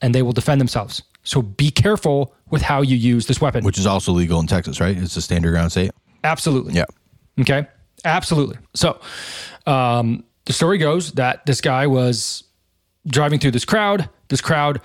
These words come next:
Speaker 1: swarmed on his car. They surrounded him. He began to get really anxious and nervous, and he saw this guy with an A K forty-seven, and he saw the way he was handling it,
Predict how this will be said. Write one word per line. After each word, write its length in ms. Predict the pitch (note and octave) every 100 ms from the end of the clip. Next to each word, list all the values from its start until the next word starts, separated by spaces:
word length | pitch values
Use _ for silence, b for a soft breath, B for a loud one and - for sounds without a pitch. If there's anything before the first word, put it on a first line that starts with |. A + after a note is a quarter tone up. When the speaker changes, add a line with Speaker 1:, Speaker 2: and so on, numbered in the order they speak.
| b
Speaker 1:
swarmed 680 | - - B2 B2 D3 E3 D#3 -
on 140 | D#3 C#3
his 120 | A#2+
car. 440 | - F3+ G3 F#3+ B B B
They 80 | C3+
surrounded 520 | - G2+ B2 E3+ E3+
him. 320 | D3+ D3+ D3 - _ _
He 140 | -
began 320 | A#2+ A#2+ C3 A#2
to 60 |
get 100 | B2
really 220 | C3+ A#2+
anxious 460 | D#3+ D#3+ D#3 C#3+ -
and 160 | B2+ A2+
nervous, 480 | C#3 C3+ C3+ - B B B B
and 420 | B2+ B2+ A#2+ A#2
he 140 | A2+
saw 200 | A2+ B2+
this 100 | A2
guy 160 | G#2 A#2
with 100 | G2+
an 60 | A2+
A 60 |
K 140 | - A2+
forty-seven, 680 | A2 F#2 - F3+ D#3 D3 B B B B B
and 600 | A#2+ A2 G2+ G2 F#2+ G2+ -
he 180 | - A#2
saw 160 | A#2
the 80 | G#2+
way 80 | G#2
he 80 | A#2
was 100 | A#2+
handling 360 | F#3+ F3 D#3+
it, 180 | D3+ -